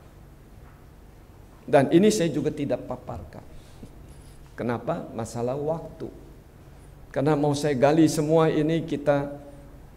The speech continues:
penyegaran iman kita tidak cukup satu jam. Apa hanya Roh Kudus saja harus kita gali? Tidak. Basuh kaki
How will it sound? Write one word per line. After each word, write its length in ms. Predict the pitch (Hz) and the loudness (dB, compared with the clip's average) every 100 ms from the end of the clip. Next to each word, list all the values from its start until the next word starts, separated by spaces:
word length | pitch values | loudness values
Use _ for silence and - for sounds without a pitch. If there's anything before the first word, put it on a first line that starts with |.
| - - | -20 -6
penyegaran 600 | 123 147 127 143 135 135 | -2 0 4 4 4 4
iman 320 | 156 143 135 131 | 2 2 2 0
kita 240 | 143 147 | -2 -2
tidak 480 | 139 147 127 127 - | -4 -4 -4 -4 -4
cukup 480 | 147 - 202 190 - | -8 -2 0 0 -2
satu 480 | - 117 - 123 104 | -8 -10 -8 -10 -8
jam. 160 | 107 104 - - - - - - - - - - - - - - - - - | -12 -12 -16 -18 -20 -20 -20 -20 -20 -20 -20 -20 -20 -20 -20 -20 -20 -20 4
Apa 400 | 262 269 277 269 - 247 | 8 8 10 6 6 2
hanya 400 | 254 247 247 233 233 - | 6 6 6 2 -4 -10
Roh 260 | - 190 190 220 | -2 0 0 -2
Kudus 320 | 220 220 - | -2 -2 -2
saja 320 | 175 147 151 | -2 2 0
harus 160 | 139 - | 0 -6
kita 160 | 147 | -4
gali? 240 | 127 120 - - | -4 -6 -8 0
Tidak. 360 | 320 262 - - - - - - - - - - - - - - - - - - | 2 4 2 -2 -10 -16 -20 -20 -20 -20 -20 -20 -20 -20 -20 -20 -20 -20 -20 -12
Basuh 720 | 139 131 175 226 226 233 214 | -4 4 6 6 4 2 0
kaki 400 | 214 190 - 175 | 2 0 0 -8